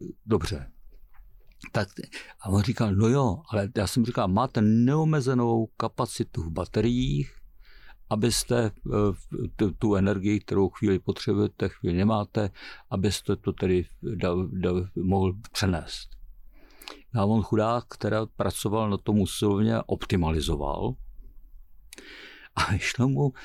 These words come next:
že potřebuje, eh, že potřebuje kapacitu baterií a kolik to bylo? Asi osmdesát, ne, huby, asi sto dvacet gigawatt hodin. Teď co to je za kapacitu baterií? <laughs> A,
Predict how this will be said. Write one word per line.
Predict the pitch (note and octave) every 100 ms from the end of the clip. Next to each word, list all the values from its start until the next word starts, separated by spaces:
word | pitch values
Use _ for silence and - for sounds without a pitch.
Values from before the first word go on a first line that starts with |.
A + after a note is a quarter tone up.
| - - -
že | - F#2 F2 A#2+
potřebuje, | C3+ B2 - C3+ B2+ A#2+ B2 B2 A#2 - - D3+ -
eh, | G#2 G2+ G2+ F#2 - -
že | A2+
potřebuje | - A#2 - A#2+ A#2 A#2+ A2
kapacitu | - - G#2 - A2+ - G#2
baterií | F#2 F2+ G#2+ G#2 G#2+ G2 - - - -
a | - F2+ E2+ - -
kolik | E2+ F2+ -
to | G#2
bylo? | G2+ A2 F2+
Asi | - - G#2
osmdesát, | F#2 - G#2+ G2 G2 G#2+ F#2+ G2 G2 E3+ - -
ne, | A2+ A2+ A#2
huby, | A2 A#2+ A#2+ F#2 -
asi | A2+ -
sto | G2 -
dvacet | A#2+ A#2 - A2+
gigawatt | F#2 G#2 A2 G2+ F#2
hodin. | G2 D#2 D2+ - - - - - - - - _ - - - - - - - - - - - -
Teď | A#2
co | - -
to | B2
je |
za | F#2+
kapacitu | - G#2+ - - D#3+ - - C#3+
baterií? | - B2 B2 F#3
<laughs> | - - - - - G3+ - C3 B2+ - C3+
A, | - A2